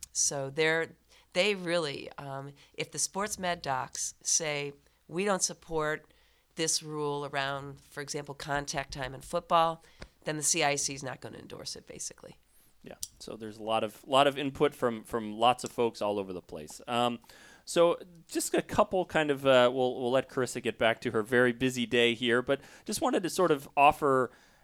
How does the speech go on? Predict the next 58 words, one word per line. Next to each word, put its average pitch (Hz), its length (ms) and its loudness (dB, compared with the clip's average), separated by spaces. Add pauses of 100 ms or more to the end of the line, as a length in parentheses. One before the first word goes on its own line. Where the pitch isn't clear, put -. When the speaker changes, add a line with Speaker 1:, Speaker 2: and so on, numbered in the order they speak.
Speaker 2:
and 131 160 2
let 151 160 8
her 160 160 4
kind 156 200 2
of 123 80 -2
offer 135 320 4
some 117 200 -4
thoughts 139 540 4
on 123 520 2
some 185 220 4
of 180 60 -2
those 147 200 2
issues 139 360 -4
we 135 80 -8
sort 131 220 0
of 107 100 -6
talked 151 260 2
about, 127 320 6
either, 123 380 2 (240)
and 127 100 -4
these, 143 220 0
uh, 127 240 6
I 123 60 2
would 123 180 2
have 113 80 0
sort 131 180 -4
of 110 200 -8 (240)
post 143 240 2
the 123 60 -4
caveat 131 560 4
that 120 80 -20
these 143 140 -2
aren't 147 180 6
necessarily 139 640 4
the 120 160 0
official 143 400 0
C 151 200 2
I 135 100 8
A 127 160 4
C 170 220 -8
positions, 143 520 -4
but 139 160 -4
just - 180 -8
kind 151 160 -2
of 131 140 -4 (260)
her 214 160 2
feelings 120 500 0
on 113 200 2
some 123 180 -4
of 113 80 -8
these 113 220 -8
issues 131 500 -4
and, 110 240 -2
and, 117 160 -6
you 110 60 -4
know, 107 140 0
what 117 260 -4
maybe, 127 420 0